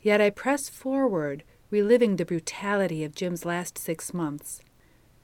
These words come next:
Piece by piece, I stitch together the evidence of Jim's existence with the audacity of that modern Prometheus, Doctor Frankenstein, in an attempt to breathe life back into him.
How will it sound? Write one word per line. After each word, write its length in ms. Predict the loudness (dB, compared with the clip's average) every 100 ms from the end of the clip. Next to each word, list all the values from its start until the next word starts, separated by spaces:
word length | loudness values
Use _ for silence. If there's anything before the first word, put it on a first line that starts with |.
| _ _ _
Piece 340 | -4 -2 -2
by 240 | -2 -2 -2
piece, 520 | -6 -6 -4 -4 -8 -8
I 80 | -8
stitch 340 | -2 -4 -4
together 440 | -6 -2 0 2 0
the 160 | 0
evidence 520 | -2 0 -2 -2 -4
of 140 | -4 -2
Jim's 320 | 2 2 2
existence 760 | -2 0 -2 0 -4 -4 -6 -4
with 180 | -4 -2
the 120 | 0
audacity 680 | -2 -2 -2 -2 -4 -4 -4
of 120 | -2
that 180 | -4 -4
modern 380 | 0 0 0 -4
Prometheus, 880 | -6 -4 -4 -2 -4 -4 -6 -12 -16 -6
Doctor 300 | -6 -6 -8
Frankenstein, 1000 | -4 -4 -2 -6 -6 -6 -6 -6 -10 -8
in 100 | -6
an 100 | -4
attempt 580 | -6 -6 -4 -4 -6 -14
to 80 | -4
breathe 260 | 0 0
life 420 | 0 -2 -2 -6 -10
back 280 | -8 -6
into 220 | -4 -4 -4
him. 400 | -4 -4 -6